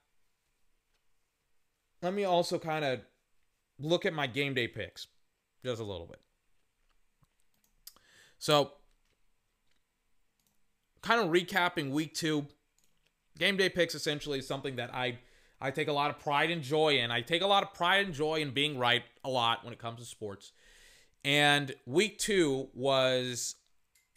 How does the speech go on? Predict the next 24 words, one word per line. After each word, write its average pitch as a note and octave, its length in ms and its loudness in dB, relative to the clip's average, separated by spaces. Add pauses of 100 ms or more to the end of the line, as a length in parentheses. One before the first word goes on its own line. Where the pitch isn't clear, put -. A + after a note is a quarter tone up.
(720)
a D#3 100 2
really, A#3+ 260 4
really G#3 220 6
nice E3+ 280 4
week E3 180 0
for E3 120 -6
me. D#3 160 -2
I C#3+ 100 4
had, C3+ 400 2 (800)
I'd C3 120 -6
gotten C#3 400 2
eleven C#3+ 400 2
of C3 120 -2
five C#3 400 0
games C3+ 500 -6 (240)
correctly C3+ 840 -2 (220)
and C3 140 -10
successfully C#3 640 -2
picked, - 460 -4 (280)
sixty-eight D3 600 2
win C#3 180 -4
percentage, C3 560 -2
which B2 240 -2
is, A#2+ 460 -2